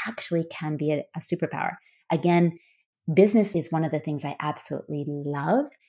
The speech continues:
and it's really served me being an introvert.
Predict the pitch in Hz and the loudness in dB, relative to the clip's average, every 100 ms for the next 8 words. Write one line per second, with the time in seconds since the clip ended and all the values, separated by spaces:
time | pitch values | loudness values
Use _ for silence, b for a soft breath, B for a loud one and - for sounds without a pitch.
0 | _ - 165 170 - 180 196 202 202 - | _ -2 0 0 0 2 2 0 -4 -2
1 | 170 196 190 165 147 143 143 131 135 135 | 2 2 2 -4 -4 -4 -4 -4 -4 -6
2 | 135 - | -8 -8